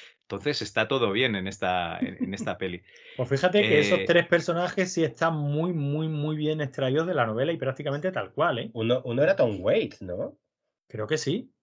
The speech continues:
Speaker 1: Renfield,
Speaker 3: Ajá.
Speaker 1: Renfield era, no, no, no, ese era Renfield, ese era
Speaker 3: Ah,
Speaker 1: Renfield,
Speaker 3: vale,
Speaker 1: Tom
Speaker 3: vale.
Speaker 1: Waits. Vale. Otra de las cosas que, que me, que me gusta mucho son las fases de, de Drácula, ¿no? Que tiene la del hombre lobo,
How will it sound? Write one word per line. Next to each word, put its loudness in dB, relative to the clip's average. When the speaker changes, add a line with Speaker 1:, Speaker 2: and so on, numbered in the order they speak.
Speaker 1:
Renfield, 4
Speaker 3:
Ajá. 4
Speaker 1:
Renfield 4
era, 10
no, 2
no, 6
no, 6
ese 0
era 8
Renfield, -2
ese -6
era 2
Speaker 3:
Ah, -4
Speaker 1:
Renfield, -6
Speaker 3:
vale, -14
Speaker 1:
Tom -10
Speaker 3:
vale. -12
Speaker 1:
Waits. -18
Vale. 0
Otra 4
de 8
las 6
cosas 2
que, 6
que 0
me, 2
que -2
me 2
gusta 0
mucho 0
son -2
las 4
fases 0
de, 2
de -2
Drácula, 2
¿no? -4
Que -6
tiene -2
la 4
del 0
hombre 0
lobo, 0